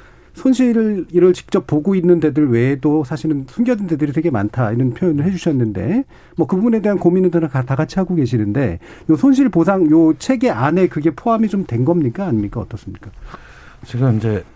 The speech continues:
Speaker 2: 여당의 경우에 있어가지고 이 손실 보상을 해줘야 된다. 법에 의해서.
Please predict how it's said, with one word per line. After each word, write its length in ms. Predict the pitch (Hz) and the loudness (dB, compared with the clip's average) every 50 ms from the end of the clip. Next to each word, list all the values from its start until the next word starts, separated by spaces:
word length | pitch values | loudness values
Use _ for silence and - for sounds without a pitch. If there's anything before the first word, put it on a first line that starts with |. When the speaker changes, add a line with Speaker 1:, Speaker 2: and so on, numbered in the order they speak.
| - - | -6 -2
Speaker 2:
여당의 480 | 135 113 120 120 135 147 175 208 214 208 | 2 2 2 4 2 2 2 2 2 2
경우에 320 | 170 135 123 127 131 123 | 2 2 2 2 2 0
있어가지고 1000 | 110 - - - 104 85 78 76 67 67 67 73 90 101 90 80 73 69 60 50 - - - - - | 0 -2 -4 -6 -6 -6 -6 -8 -10 -14 -14 -12 -10 -10 -8 -8 -10 -12 -14 -18 -20 -20 -20 -20 -18
이 240 | - 104 85 78 76 76 - _ - - - _ - | -14 -12 -10 -10 -10 -12 -14 _ -20 -20 -20 _ -20
손실 340 | - - 139 127 147 180 170 | -6 -2 0 2 2 2 2
보상을 360 | 143 110 92 113 123 135 127 | 0 0 0 0 -2 -2 0
해줘야 280 | 117 110 110 156 156 135 | 0 0 2 2 0 0
된다. 460 | 87 78 76 71 71 73 73 73 76 - - - - - - - - - - - | -2 -4 -6 -8 -10 -10 -12 -12 -14 -16 -20 -20 -20 -20 -20 -20 -20 -20 -18 -4
법에 240 | - 117 110 123 127 | -2 0 2 4 2
의해서. 520 | 120 90 76 73 71 73 71 - 107 104 | 2 2 -2 -6 -8 -10 -8 -8 -8 -8